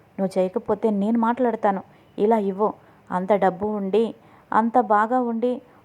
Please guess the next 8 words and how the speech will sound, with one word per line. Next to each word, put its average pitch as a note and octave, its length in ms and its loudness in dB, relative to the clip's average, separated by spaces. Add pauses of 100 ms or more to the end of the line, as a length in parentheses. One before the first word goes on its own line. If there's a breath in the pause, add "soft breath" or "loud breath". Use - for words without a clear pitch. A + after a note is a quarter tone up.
ఒకరితో A3 400 0
మీరు G#3+ 240 2
మాట C4 220 2
పడ్డవేంటమ్మా? G3 800 0
నాకు F3+ 240 -4
అర్థం G3 300 2
కావడం G3+ 360 0
లేదు. F3 320 -4